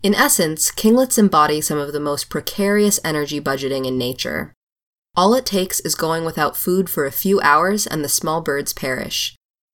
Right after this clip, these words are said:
That is why kinglets have some of the highest mortality of our winter birds, averaging eighty-seven percent.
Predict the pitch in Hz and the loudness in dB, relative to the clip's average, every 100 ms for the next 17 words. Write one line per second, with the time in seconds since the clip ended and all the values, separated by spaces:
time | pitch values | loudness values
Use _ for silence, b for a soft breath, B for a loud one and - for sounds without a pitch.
0 | _ 196 240 247 202 180 190 180 170 - | _ 2 2 4 2 2 0 0 0 -2
1 | 147 - 151 139 143 - 175 262 269 202 | -2 -2 -2 -2 -4 0 0 2 0 0
2 | 170 - 175 165 127 120 120 135 131 135 | -2 -2 0 2 0 -4 -2 0 0 -4
3 | - 131 143 127 127 - - 156 160 160 | -6 -4 -2 -2 -4 -6 -2 -2 -2 -2
4 | 151 - - 165 196 208 - 156 160 147 | -4 -4 -4 0 4 2 0 -2 -4 -6
5 | 131 - 135 - - | -4 -2 -4 -6 -10